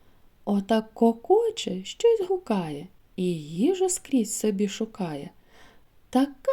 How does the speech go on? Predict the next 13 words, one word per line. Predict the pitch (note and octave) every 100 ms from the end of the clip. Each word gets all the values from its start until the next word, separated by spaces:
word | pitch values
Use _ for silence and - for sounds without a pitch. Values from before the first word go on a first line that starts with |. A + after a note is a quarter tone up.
| B4
непосидюча, | F4+ - B3 B3 A#3+ F#3+ F3+ D#3+ - - F3 G3 -
ще | - - -
й | D4 C4+ -
очі | D4 C#4+ G#3+ - F#3+
не | F3+ F3
заплющить. | F3+ F3+ - E3+ D3+ - - - _ - - _ - _ _ _ _ _ - - -
Як | F3+ F3+ F#4 G4
же | G4+
ви | F#4+
гадаєте, | F4 A#3 F#3+ D#3+ E3+
малята, | E3+ F#3 F3+ D#3 E3+ - _
хто | - - - E3 G#3+
це? | C4 - C#4+